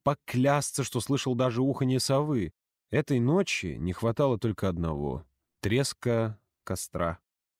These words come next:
Они с Володей снова сидели рядом, лишь изредка переговариваясь обо всякой ерунде, вроде озверевших комаров.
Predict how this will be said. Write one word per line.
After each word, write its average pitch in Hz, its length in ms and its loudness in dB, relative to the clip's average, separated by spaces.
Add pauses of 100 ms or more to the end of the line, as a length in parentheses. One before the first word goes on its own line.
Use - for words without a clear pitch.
(100)
Они 131 200 2
с - 100 -4
Володей 113 320 2
снова 123 280 0
сидели 87 400 -2
рядом, 110 400 0
лишь 98 460 -2
изредка 98 460 -4
переговариваясь 90 800 -2
обо 82 140 -6
всякой 85 320 -6
ерунде, 87 500 0
вроде 78 300 -4
озверевших 85 560 -4
комаров. 87 460 -4